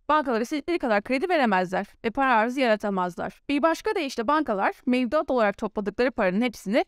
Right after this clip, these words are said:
kredi olarak veremezler. Çünkü bu paranın bir kısmını Merkez Bankası'na zorunlu karşılık olarak tutmaları gerekir.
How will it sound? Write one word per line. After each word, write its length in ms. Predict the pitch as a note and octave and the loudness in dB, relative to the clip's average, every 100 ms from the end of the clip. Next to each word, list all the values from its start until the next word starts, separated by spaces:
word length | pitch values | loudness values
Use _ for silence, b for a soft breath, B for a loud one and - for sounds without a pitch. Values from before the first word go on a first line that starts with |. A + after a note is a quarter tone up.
| _ _ | _ _
kredi 260 | - C#4+ B3+ | -4 -2 2
olarak 340 | A3 C#4+ - | 2 2 0
veremezler. 680 | A#3 G3+ F#3 F#3 - G3 - _ | 0 0 0 -4 -6 -12 -14 _
Çünkü 220 | - E4+ F#4 | -6 -2 -2
bu 80 | |
paranın 340 | G4 C#4 A3 A3 | 0 0 2 0
bir 100 | E4 | -2
kısmını 360 | B3 - G#3+ | -6 -6 0
Merkez 380 | A3 A#3+ C#4 B3 | 2 2 0 -2
Bankası'na 380 | A#3 G#3+ - A3 | -2 -2 -4 -6
zorunlu 260 | A#3 C4 B3+ | -2 -2 0
karşılık 420 | C#4 C4 - - | 0 0 -2 -2
olarak 200 | A3+ D4+ | 0 0
tutmaları 400 | C4 A#3+ G#3+ F#3 | -4 0 0 2
gerekir. 400 | F#3 E3 - | 0 -4 -6